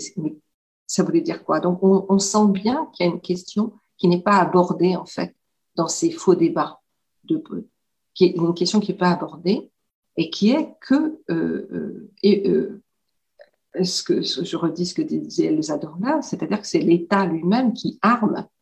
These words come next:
les personnes, euh, ces personnes. Et donc, on ne peut pas lui demander, euh, d'être le protecteur. Euh,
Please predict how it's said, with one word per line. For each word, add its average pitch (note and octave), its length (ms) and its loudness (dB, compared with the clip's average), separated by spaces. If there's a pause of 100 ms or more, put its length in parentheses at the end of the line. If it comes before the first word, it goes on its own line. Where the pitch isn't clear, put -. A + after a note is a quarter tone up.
(720)
les E3+ 160 4
personnes, D#3+ 760 -2 (460)
euh, D3+ 120 -6
ces - 220 -4
personnes. - 340 -8
Et F3+ 80 4
donc, A#3 320 2
on F#3 100 6
ne F3+ 80 6
peut F3 180 0
pas A#3+ 160 0
lui F3 200 2
demander, E3+ 760 0 (480)
euh, D#3 520 -8 (460)
d'être F#3+ 280 2
le D#3+ 140 -4
protecteur. - 840 -6 (640)
Euh, D3 180 -8